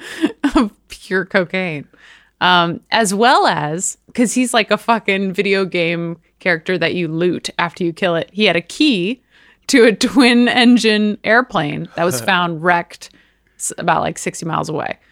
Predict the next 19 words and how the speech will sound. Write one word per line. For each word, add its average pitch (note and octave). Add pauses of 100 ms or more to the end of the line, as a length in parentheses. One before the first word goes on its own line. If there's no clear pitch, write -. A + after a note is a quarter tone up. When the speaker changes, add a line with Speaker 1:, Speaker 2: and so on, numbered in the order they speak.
(280)
Speaker 1:
Uh, D#3+ (380)
and G3
they G#3+
were G#3+
like, F#3
"Well, E3+ (180)
if -
there G#3+
was G#3
a F#3
plane C4+
here E3+ (160)
and F3+
he F#3+
had F3
these D#3+
drugs F#3
on D#3+
him, D#3+